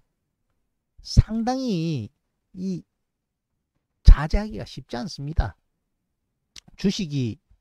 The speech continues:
기술인 것 같죠? 천만의 말씀입니다. 제가 지금 말씀드리는 이야기 오 분만 듣고도 할 수 있습니다.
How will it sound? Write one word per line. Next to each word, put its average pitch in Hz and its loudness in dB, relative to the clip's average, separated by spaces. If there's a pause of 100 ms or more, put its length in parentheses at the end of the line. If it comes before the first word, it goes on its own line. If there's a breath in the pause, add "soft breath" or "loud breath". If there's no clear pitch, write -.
(100)
기술인 202 -4
것 139 -4
같죠? 113 -8 (680)
천만의 208 -2
말씀입니다. 123 -10 (600)
제가 143 4
지금 165 0
말씀드리는 143 0 (480 soft breath)
이야기 147 2 (340)
오 123 4
분만 214 2
듣고도 156 -6
할 196 2
수 - -8
있습니다. 110 -8